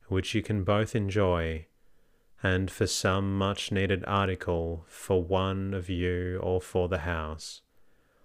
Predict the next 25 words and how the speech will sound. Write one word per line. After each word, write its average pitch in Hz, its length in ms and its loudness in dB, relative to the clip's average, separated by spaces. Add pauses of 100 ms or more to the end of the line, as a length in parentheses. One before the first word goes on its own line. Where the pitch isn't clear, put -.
(200)
or 104 260 4
else 107 480 -2
put 101 300 0
it 101 180 2
into 104 400 0
a 101 80 2
nest 101 420 0
egg 101 280 2
for 92 320 2
your 95 160 0
future. 87 640 -2 (1160)
You 101 140 4
will 104 140 2
find 107 640 0
that 107 240 0
you 110 120 0
can 107 240 -2
do 98 240 2
this 85 500 -2 (440)
if 90 220 -4
you 95 120 2
cut - 400 -4
your 104 160 2
garment 92 760 0
according 87 760 0